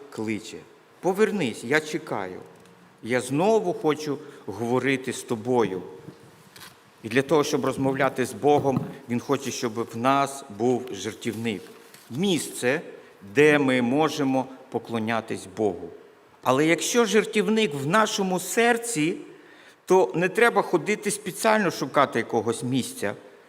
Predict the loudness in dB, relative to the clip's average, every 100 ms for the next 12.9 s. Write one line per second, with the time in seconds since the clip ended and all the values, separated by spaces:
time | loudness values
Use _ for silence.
0 | _ 2 2 4 0 4 2 2 0 4
1 | 4 4 -2 -2 0 4 6 6 2 2
2 | 0 -4 -10 -10 -12 -18 -2 2 4 4
3 | 2 4 2 2 2 2 0 -2 -4 -2
4 | 2 2 2 2 -2 -4 -6 -4 -4 -4
5 | -10 -16 -20 _ _ _ _ -8 0 0
6 | 0 -2 -2 -2 -4 -10 -4 2 4 2
7 | 0 -6 -6 -14 -10 -8 -4 0 0 0
8 | -4 -2 -2 -4 -8 -16 -8 -6 -2 -2
9 | 0 -4 -8 -12 -20 -20 -20 _ -4 0
10 | 0 -2 -6 0 2 2 2 0 0 -2
11 | 0 2 2 2 0 -2 -4 0 0 0
12 | -2 -2 -2 -2 -6 -4 0 2